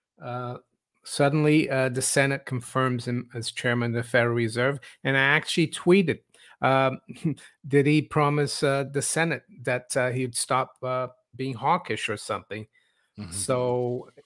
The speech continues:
Speaker 1: and it's, <laughs> that's what I tweeted out when, when the news came out. I think someone else tweeted out the news. I hadn't seen it.
Speaker 2: Yeah.
Speaker 1: And then today you sent me that little, uh, uh, chart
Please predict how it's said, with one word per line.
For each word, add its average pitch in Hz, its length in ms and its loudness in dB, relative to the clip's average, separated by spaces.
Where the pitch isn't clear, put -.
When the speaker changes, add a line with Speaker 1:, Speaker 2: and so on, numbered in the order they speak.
Speaker 1:
and 135 160 -4
it's, - 380 -8
<laughs> - 220 -10
that's 135 260 0
what 147 100 2
I 139 100 2
tweeted 131 420 -2
out 131 280 2
when, 123 140 -8
when 127 160 -2
the 120 80 -2
news 120 300 -2
came 127 280 -2
out. 131 200 0
I 120 60 -2
think 123 260 -4
someone 170 360 2
else 170 260 2
tweeted 120 340 -4
out 113 200 -2
the 120 80 -2
news. 120 260 -2
I 123 100 2
hadn't 117 280 -4
seen 117 320 -6
it. 131 100 -8
Speaker 2:
Yeah. 92 200 -6
Speaker 1:
And 139 200 2
then 147 340 2
today 147 320 2
you 147 140 2
sent 202 320 -2
me 151 120 -4
that 143 300 0
little, 139 360 0
uh, 139 220 2
uh, 131 160 -6
chart 156 480 2